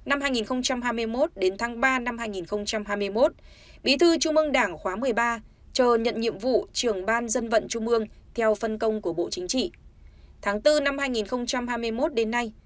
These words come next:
Bí thư Trung ương Đảng khóa mười ba, trưởng Ban Dân vận Trung ương. Tháng sáu năm hai nghìn không trăm hai mươi mốt, Hội đồng Bầu cử Quốc gia công bố trúng cử đại biểu Quốc hội khóa mười lăm.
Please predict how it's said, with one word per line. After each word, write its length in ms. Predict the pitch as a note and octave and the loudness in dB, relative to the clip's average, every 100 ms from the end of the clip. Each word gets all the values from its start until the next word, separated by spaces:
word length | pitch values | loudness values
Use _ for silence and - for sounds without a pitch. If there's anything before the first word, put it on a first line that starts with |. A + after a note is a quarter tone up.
| - | -8
Bí 160 | G#3 B3 | -2 2
thư 220 | E4 E4 | 4 4
Trung 180 | - D4+ | 2 2
ương 160 | D4 C#4 | 2 2
Đảng 240 | B3+ F#3+ | 0 0
khóa 220 | - F#3 | -4 -6
mười 180 | G#3+ B3+ | -2 0
ba, 260 | G#3+ A3+ A3 - - | 2 0 -2 -8 -12
trưởng 260 | - G#3+ F3+ | -2 -2 0
Ban 220 | G#3 A3 | -2 -2
Dân 180 | A3+ G#3+ | -2 0
vận 180 | G3+ - | -2 0
Trung 180 | G#3 | 2
ương. 160 | G#3 G3 - - - - - - | 4 4 0 -20 -20 -20 -20 -2
Tháng 160 | A#3 B3 | 0 2
sáu 280 | C4+ A#3+ | 4 4
năm 180 | D4 D#4+ | 4 2
hai 100 | D#4+ | 2
nghìn 160 | C4+ A3+ | 0 -2
không 200 | C#4 C4+ | -2 -2
trăm 200 | C#4+ C4+ | -2 -2
hai 120 | C4 | -2
mươi 120 | B3+ | -2
mốt, 240 | B3 D4+ F#4 - - | 2 2 2 -4 -4
Hội 160 | B3+ A#3 | 2 4
đồng 260 | A#3+ A#3 | 4 2
Bầu 160 | A3+ A3 | 2 2
cử 260 | A#3+ G#3+ F3 | 0 -4 0
Quốc 160 | E4 C#4 | -2 0
gia 320 | A#3+ A#3+ A3+ | 0 -2 -2
công 260 | A#3+ A3+ | -4 -2
bố 200 | G3 F3+ G#3 | 0 2 0
trúng 240 | A3 A#3 | -2 -4
cử 180 | D4+ G#3+ | -2 0
đại 120 | F3 F#3 | 0 0
biểu 200 | F#3+ D3+ | 0 -2
Quốc 220 | - - | -2 0
hội 160 | G3+ | 0
khóa 160 | - F#3 | 0 -4
mười 180 | G#3 G#3 | 0 0
lăm. 180 | G#3 | 0